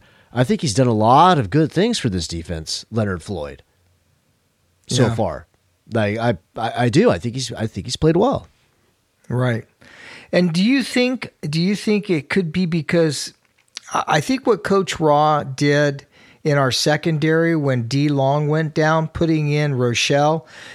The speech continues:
Speaker 2: do you think he kind of sent a, a kind of a subliminal message out there saying, Hey, you know, I'm willing, it's competition, guys. I don't care who's ever playing the best at this point in time is gonna be seeing the field.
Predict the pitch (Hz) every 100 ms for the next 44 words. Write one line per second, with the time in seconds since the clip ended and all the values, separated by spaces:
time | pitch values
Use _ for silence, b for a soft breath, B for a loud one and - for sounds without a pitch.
0 | B - 151 139 185 190 - 175 - -
1 | 175 165 143 - 156 156 - 143 123 117
2 | - - - - 220 269 202 147 120 -
3 | 131 110 135 147 175 175 165 160 175 -
4 | 170 175 170 165 180 170 - 175 170 151
5 | 190 226 135 - B B B B B -
6 | 160 165 165 151 202 202 190 185 170 165
7 | - 139 - 185 180 180 - 196 165 151
8 | 131 120 127 123 - 143 156 156 - 143
9 | 151 147 131 170 170 165 - 175 170 170
10 | 151 127 156 156 - 127 165 160 - 170
11 | 165 156 - 165 165 127 - 139 131 120
12 | - 160 151 151 151 143 131 - 135 117
13 | 95